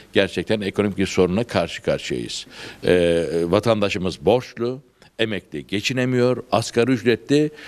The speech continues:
her iki çalışanın biri asgari ücretli olmuş, taşeron işçiler, kamuda ve diğer alt, e, işveren, e, işçileri maalesef diğer sektörlerde alabildiğine yürümüş, bir buçuk milyonu aşkın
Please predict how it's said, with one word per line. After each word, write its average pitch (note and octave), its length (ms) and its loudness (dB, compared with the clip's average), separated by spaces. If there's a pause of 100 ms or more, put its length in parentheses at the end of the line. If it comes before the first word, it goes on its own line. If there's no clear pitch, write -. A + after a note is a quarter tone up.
(140)
her D#3+ 200 2
iki C#3 220 -12
çalışanın F#2+ 480 -6
biri F2+ 140 -4
asgari F2+ 360 -2
ücretli C3 340 2
olmuş, C3+ 280 -2
taşeron A#2 480 0
işçiler, F2+ 540 0 (320)
kamuda G#2 640 2
ve F2 160 2
diğer G2 220 4
alt, G2 320 -2
e, F#2+ 160 0
işveren, F#2+ 560 -2
e, F2+ 180 0 (220)
işçileri E2 680 2
maalesef F#2+ 480 -2
diğer G2+ 240 2
sektörlerde D#2+ 800 -2
alabildiğine G2+ 600 0
yürümüş, F#2+ 560 -2
bir F2+ 380 0
buçuk - 260 -2
milyonu F2+ 320 2
aşkın F#2 420 0